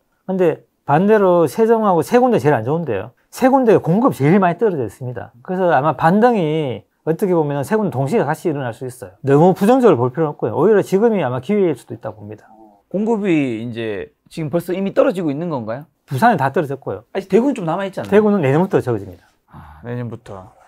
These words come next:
Speaker 2: 근데 아까 전에 말씀하신 또 지방 소멸 이야기,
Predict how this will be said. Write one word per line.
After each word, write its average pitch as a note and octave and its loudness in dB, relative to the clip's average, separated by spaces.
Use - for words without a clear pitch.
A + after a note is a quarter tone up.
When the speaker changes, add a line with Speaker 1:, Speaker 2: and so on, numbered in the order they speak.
Speaker 2:
근데 G3 -2
아까 A#2 -2
전에 F3 -2
말씀하신 B2+ -4
또 A#2 -14
지방 F#3 -6
소멸 G#3+ -2
이야기, A2+ -4